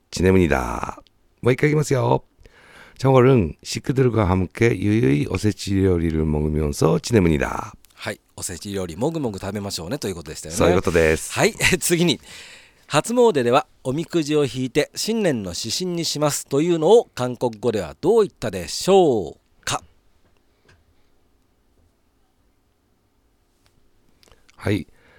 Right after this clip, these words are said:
Speaker 1: えー、저걸 쫓잠배 때는 어미쿠지를 뽑아서 신년의 지침으로 합니다. もう一度いきます。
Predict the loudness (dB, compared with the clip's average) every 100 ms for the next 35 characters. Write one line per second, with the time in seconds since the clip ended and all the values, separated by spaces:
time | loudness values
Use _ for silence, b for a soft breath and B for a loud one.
0 | b -4 -4 0 2 4 4 0 0 0
1 | 0 2 2 2 -2 0 2 4 2 -2
2 | _ _ 0 0 0 -2 0 2 4 2
3 | 0 _ -2 -2 0 0 0 0 0 -2
4 | _ _ _ _ _ -2 2 6 6 6
5 | 6 4 2 -2 -4 -4 -2 -2 0 0
6 | 0 0 0 0 0 -2 -6 -12 _ _
7 | _ _ -2 -2 -2 -4 -4 -4 -2 0
8 | 0 -4 -10